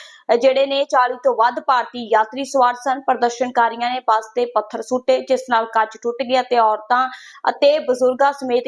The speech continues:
ਕਈ ਲੋਕ ਜ਼ਖਮੀ ਹੋਏ ਨੇ। ਅ, ਜ਼ਖਮੀਆਂ ਨੂੰ ਕਾਠਮੰਡੂ ਦੇ ਇੱਕ ਹਸਪਤਾਲ 'ਚ ਦਾਖਲ ਕਰਵਾਇਆ ਗਿਆ, ਜਦੋਂ ਕਿ ਬਾਕੀ ਯਾਤਰੀਆਂ ਨੂੰ ਨੇਪਾਲ ਸਰਕਾਰ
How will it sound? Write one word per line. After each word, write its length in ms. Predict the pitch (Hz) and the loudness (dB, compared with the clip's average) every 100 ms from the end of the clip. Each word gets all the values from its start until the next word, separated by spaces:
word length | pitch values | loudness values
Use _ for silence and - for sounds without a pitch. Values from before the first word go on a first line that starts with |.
| 247 | 0
ਕਈ 160 | 226 | 0
ਲੋਕ 360 | 214 226 233 247 | 2 2 2 -2
ਜ਼ਖਮੀ 480 | 233 240 233 233 214 | -2 -2 -2 -8 -2
ਹੋਏ 200 | 208 269 | 2 2
ਨੇ। 100 | 254 | 0
ਅ, 680 | - _ _ _ 233 240 247 | -8 _ _ _ 0 2 2
ਜ਼ਖਮੀਆਂ 520 | 247 262 277 302 320 | 0 -2 -2 -2 0
ਨੂੰ 180 | 302 311 | 0 0
ਕਾਠਮੰਡੂ 540 | 302 294 254 247 277 | -2 0 -2 -2 -2
ਦੇ 140 | 269 | 0
ਇੱਕ 340 | 285 - 240 262 | 2 0 -2 -2
ਹਸਪਤਾਲ 480 | 254 - 254 240 240 | -4 -6 0 2 2
'ਚ 80 | 247 | 0
ਦਾਖਲ 400 | 247 214 220 254 | 0 0 0 -2
ਕਰਵਾਇਆ 420 | 254 240 233 233 | 0 0 2 0
ਗਿਆ, 220 | 240 262 | 0 -2
ਜਦੋਂ 340 | 277 240 226 262 | 0 -2 -2 -2
ਕਿ 160 | 269 | -2
ਬਾਕੀ 380 | 262 214 208 247 | 0 -2 -2 -2
ਯਾਤਰੀਆਂ 440 | 233 220 220 254 247 | 0 0 -2 -4 -2
ਨੂੰ 120 | 262 | -2
ਨੇਪਾਲ 340 | 254 233 220 | 0 0 0
ਸਰਕਾਰ 500 | 226 226 226 220 233 | -2 -6 0 2 2